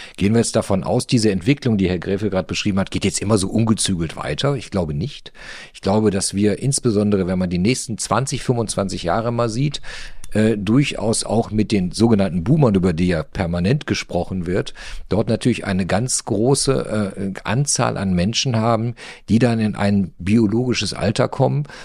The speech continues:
das möglicherweise dann, und wenn wir nicht weiter entsprechend von außen so viel Zuzug bekommen, dann doch sich auf dem Wohnungsmarkt erheblich, ähm, dann bemerkbar macht, indem die Menschen entweder in eine Betreuung kommen, weil sie eben hochbetagt sind,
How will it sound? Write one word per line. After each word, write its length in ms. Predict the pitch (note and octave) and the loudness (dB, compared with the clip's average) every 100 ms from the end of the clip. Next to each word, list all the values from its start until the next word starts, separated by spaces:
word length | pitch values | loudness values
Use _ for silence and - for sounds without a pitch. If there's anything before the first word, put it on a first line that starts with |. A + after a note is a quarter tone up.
| - | -4
das 220 | - G2+ G#2 | -2 -2 0
möglicherweise 1000 | A2+ E3 E3+ A#2 G2+ F2 D#2 F2+ F#2+ G2+ | 4 4 2 0 2 0 0 0 -2 0
dann, 280 | G#2 D3 | 0 0
und 160 | - - | -4 -4
wenn 140 | G#2 | -2
wir 80 | G2+ | 0
nicht 180 | F#2 - | -2 -2
weiter 220 | F#2+ G#2+ | -2 -2
entsprechend 420 | F#2 - F#2+ F#2 | -4 -4 -4 -4
von 180 | F2+ E2 | -4 -2
außen 380 | - F3+ F#3+ C3 | 2 4 4 2
so 140 | G2+ | 0
viel 320 | F#2 E2 D2+ - | -2 -4 -6 -6
Zuzug 560 | - G2+ - G#2+ - | -4 -4 -4 -6 -4
bekommen, 460 | F2 - G2+ C3+ C#3+ - - - | -8 -2 0 0 -4 -10 -18 -8
dann 220 | - G#2 G2+ | 0 4 4
doch 240 | A#2+ - | 2 0
sich 180 | A#2 F#2+ | -2 -2
auf 100 | - | 0
dem 160 | A2+ | 0
Wohnungsmarkt 440 | F#2+ G#2+ G2+ G2+ G2 | 2 0 -2 -2 0
erheblich, 540 | F2+ G#2 - G2+ C2+ | 0 0 -2 -6 -4
ähm, 280 | E2+ G2 F#2+ | -2 0 0
dann 300 | F#2 G2 G2 - - - | -2 -2 -4 -10 -18 -4
bemerkbar 460 | F#2 F#2+ F#2+ - A#2 | 2 2 2 2 2
macht, 200 | A2+ - | 2 0
indem 240 | G2+ G#2+ | 0 2
die 60 | G2+ | 2
Menschen 320 | F#2+ - - | 2 -2 -4
entweder 460 | F#2+ C3+ C#3 C3 A2+ | 0 2 2 4 2
in 80 | F#2 | 0
eine 160 | F#2 | -2
Betreuung 560 | E2 - F#2 A#2+ E3 D#3+ | -4 -4 0 2 2 0
kommen, 340 | E3+ F#3 A3 - | 0 0 -4 -6
weil 100 | F#2 | -4
sie 220 | F#2 D#2 | -4 -2
eben 180 | F#2 D#2+ | -2 -2
hochbetagt 680 | F2+ - - E2 E2+ - | -4 -8 -6 -4 -6 -6
sind, 220 | - C#3+ | -4 -4